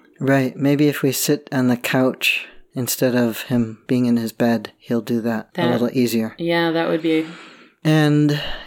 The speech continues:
Speaker 1: get enough positive attention out of it of, you know, sitting with me there and getting to not be in bed yet.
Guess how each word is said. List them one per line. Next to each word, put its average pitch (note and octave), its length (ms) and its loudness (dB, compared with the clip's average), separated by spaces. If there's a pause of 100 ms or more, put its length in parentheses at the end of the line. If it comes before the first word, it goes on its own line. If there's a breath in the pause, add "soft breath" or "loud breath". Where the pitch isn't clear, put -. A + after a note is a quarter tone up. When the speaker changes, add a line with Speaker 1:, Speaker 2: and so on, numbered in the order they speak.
(160)
Speaker 1:
get D#3 320 2
enough C#3 500 0
positive C3+ 500 2
attention B2+ 580 0
out B2 240 2
of A#2 140 -2
it A#2+ 300 2
of, A2+ 420 -6
you C3+ 160 0
know, A2 280 0
sitting B2+ 440 0
with A#2+ 180 0
me B2 200 4
there A2+ 380 2
and A2+ 160 -4
getting A#2+ 240 0
to - 120 -2
not A#2+ 240 0
be B2+ 120 2
in A#2+ 160 2
bed A#2 260 0
yet. A#2 440 -2